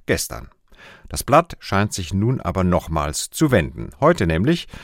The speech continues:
wird eine U-S-Delegation nach Islamabad reisen, angeführt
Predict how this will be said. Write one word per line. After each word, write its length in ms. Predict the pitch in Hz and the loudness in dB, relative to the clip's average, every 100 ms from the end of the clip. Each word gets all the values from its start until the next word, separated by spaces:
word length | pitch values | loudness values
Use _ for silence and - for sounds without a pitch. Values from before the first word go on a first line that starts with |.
| - - - | -20 -20 -4
wird 320 | 127 - - | -2 -2 0
eine 340 | 110 123 123 - | 2 4 2 2
U-S-Delegation 920 | 104 110 - 107 107 104 - 104 98 | 2 2 2 0 0 0 0 2 2
nach 100 | 95 | 2
Islamabad 680 | 85 101 104 101 110 123 - | -2 2 4 4 4 2 2
reisen, 360 | 104 131 156 | 2 2 -2
angeführt 840 | - 110 104 95 - 98 117 - | 0 2 4 2 0 0 0 -2